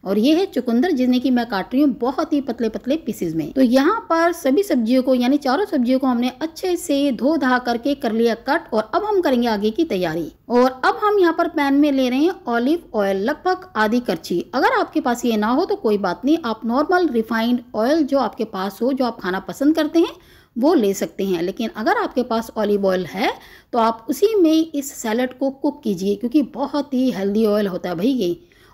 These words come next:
और इसे यहाँ पर ज़्यादा तेल को गर्म करने की ज़रूरत नहीं पड़ती। तो अब हम क्या करेंगे, जैसे ऑलिव ऑयल हमने पैन में डाला, उसके बाद सारी की सारी सब्जियां भी कर लेंगे ऐड। और इन सब्जियों को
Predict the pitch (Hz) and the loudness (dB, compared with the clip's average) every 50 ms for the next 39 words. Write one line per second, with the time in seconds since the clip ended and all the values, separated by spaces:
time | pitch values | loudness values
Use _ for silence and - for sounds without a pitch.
0 | _ - 254 254 - - 294 - 427 403 370 320 285 - 302 285 262 247 240 233 | _ -2 -2 -2 0 -2 0 2 2 2 2 2 0 0 -2 -2 0 0 0 0
1 | 269 269 269 226 220 226 226 262 202 202 196 208 220 226 214 208 220 214 254 208 | -2 -2 0 -2 -2 0 0 -2 0 0 -2 -2 -2 -2 -2 -4 -2 -2 -2 -2
2 | 196 202 226 294 320 - - 202 202 233 233 233 175 147 - - 156 160 156 - | -2 -2 -2 -2 -4 -4 -4 -2 0 0 -2 -2 -6 -6 -4 -4 -6 -6 -6 -12
3 | - - - - - _ _ _ _ 220 - - - - 320 392 - 381 370 349 | -20 -20 -20 -20 -20 _ _ _ _ -6 -6 -2 0 0 0 2 2 0 2 2
4 | 339 320 320 330 302 302 302 320 320 254 240 233 226 - 285 262 - 247 220 226 | 2 0 0 0 2 2 2 2 2 0 -2 -4 -2 -2 -2 -2 0 -2 0 0
5 | 226 220 208 208 208 202 202 202 208 202 - 196 190 190 196 202 190 185 214 262 | 0 0 0 0 -2 -2 -2 -4 -6 -4 -4 -4 -4 -2 -2 -2 0 0 0 0
6 | 311 349 339 330 320 - - 294 247 254 262 254 - - 320 349 370 349 349 320 | 0 0 0 -2 -2 -2 -2 0 0 0 0 -2 -2 -2 -2 -2 0 0 -2 -2
7 | - 269 233 247 240 240 - 185 185 185 202 208 196 208 214 208 202 185 180 185 | 0 -2 -2 -2 -2 -4 -6 -6 -4 -2 -2 -2 0 -2 -2 -2 -2 -4 -2 -2
8 | 190 196 202 262 311 339 339 - _ - 190 170 143 127 - - - _ _ _ | -2 0 0 0 0 0 -2 -10 _ -8 -6 -6 -6 -8 -12 -16 -20 _ _ _
9 | _ _ - 226 240 247 247 - - - 427 508 508 - 415 330 - 330 320 302 | _ _ 0 2 2 2 0 0 -2 -2 -2 0 0 -2 -2 0 2 2 2 4
10 | 302 320 | 4 2